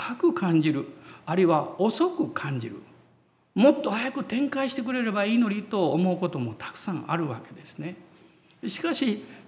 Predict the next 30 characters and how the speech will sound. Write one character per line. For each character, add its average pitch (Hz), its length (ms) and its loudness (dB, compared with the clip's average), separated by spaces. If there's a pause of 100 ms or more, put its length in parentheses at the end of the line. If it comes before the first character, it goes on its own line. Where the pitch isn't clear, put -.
神 381 300 2
様 262 340 4
の 175 440 4
目 175 140 4
の 180 140 2
前 143 260 2
に 131 80 2
お 147 140 0
い 143 60 -2
て 147 140 -8
は、 156 360 0 (280)
千 240 480 4
年 143 260 2
は 185 260 -2 (340)
一 175 260 -2
日 180 260 2
の 139 120 -2
ご 110 240 -8
と 120 120 -10
し、 - 340 -2 (640)
ね、 156 300 -2 (160)
一 196 280 2
日 262 300 0
は 262 140 0
千 254 340 2
年 180 160 0
の 139 100 0
ご 123 120 -6
と 117 120 -10
し。 - 200 -10